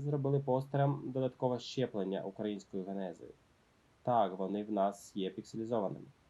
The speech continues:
Піксель тут є певним натяком на українське ужиткове мистецтво, зокрема килимарство, що також працює з геометричним ритмом, реалізуючи це як форму для зображення.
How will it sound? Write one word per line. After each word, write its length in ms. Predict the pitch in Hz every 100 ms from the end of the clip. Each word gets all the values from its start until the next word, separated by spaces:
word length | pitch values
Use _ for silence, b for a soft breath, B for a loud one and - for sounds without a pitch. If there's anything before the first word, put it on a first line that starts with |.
| _ _ _ _
Піксель 320 | 165 165 185
тут 280 | 185 180 170
є 140 | 165 165
певним 320 | 160 156 143
натяком 520 | 135 135 143 120 113
на 220 | 113 113
українське 500 | - 113 113 127 -
ужиткове 420 | 113 113 - 113
мистецтво, 720 | 110 113 - 95 92 - 127 139 _ _ -
зокрема 380 | 120 120 117
килимарство, 760 | 113 110 110 107 101 - - -
що 220 | - - 95
також 300 | 101 113 -
працює 420 | 107 98 107 90
з 100 | 95
геометричним 600 | 95 101 98 95 - 90
ритмом, 400 | 98 110 127 139 - _ -
реалізуючи 600 | 120 120 113 120 123 135
це 240 | 135 131
як 240 | 123 113 110 -
форму 300 | 110 113 110
для 240 | 107 98
зображення. 600 | 98 98 98 85 80 -